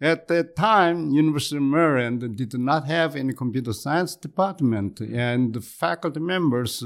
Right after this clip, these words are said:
at the engineering school, they really wanted to learn about the computer.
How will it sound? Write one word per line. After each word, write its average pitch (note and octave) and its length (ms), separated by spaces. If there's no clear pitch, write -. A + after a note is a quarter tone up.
at A#2 160
the A#2 100
engineering A2+ 560
school, A#2 580
they D3 340
really E3 340
wanted D#3 460
to C3 80
learn D3+ 480
about B2+ 280
the A2 60
computer. G2 760